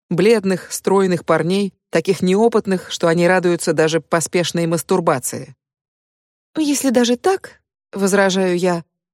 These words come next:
то коп слишком порядочен, чтобы превращать это в проблему». «Порядочен?» восклицает Сэм. «Он же коп. По моему опыту, они трахаются как перфораторы». Я ничего не отвечаю,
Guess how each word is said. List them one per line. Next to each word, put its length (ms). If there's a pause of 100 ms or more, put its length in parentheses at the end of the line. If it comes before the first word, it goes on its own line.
(120)
то 160
коп 260
слишком 420
порядочен, 600
чтобы 300
превращать 580
это 140
в 40
проблему». 580 (720)
«Порядочен?» 840 (260)
восклицает 680
Сэм. 320 (380)
«Он 160
же 140
коп. 380 (540)
По 120
моему 440
опыту, 480
они 240
трахаются 680
как 240
перфораторы». 840 (1040)
Я 240
ничего 380
не 120
отвечаю, 720